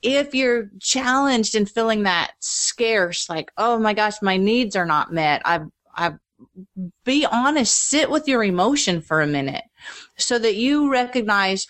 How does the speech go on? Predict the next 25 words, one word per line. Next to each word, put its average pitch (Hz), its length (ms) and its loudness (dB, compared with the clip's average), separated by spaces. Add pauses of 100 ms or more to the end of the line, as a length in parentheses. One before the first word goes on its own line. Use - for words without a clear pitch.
(220)
"What 254 320 0
is 254 160 0
it 226 140 0
that 175 120 -2
I'm 190 200 2
really 254 640 0
feeling? 196 760 0 (880)
And 214 180 2
what 233 180 2
is, 247 200 -2
what 214 240 -2
meaning 254 420 2
am 208 100 0
I 190 140 2
attaching 196 600 -2
to 175 220 0
it? 175 200 0 (280)
And 196 160 0
what 254 160 2
is 262 160 -2
it 220 160 -2
that 202 80 0
I'm 202 160 2
really 196 260 2
needing? 202 800 2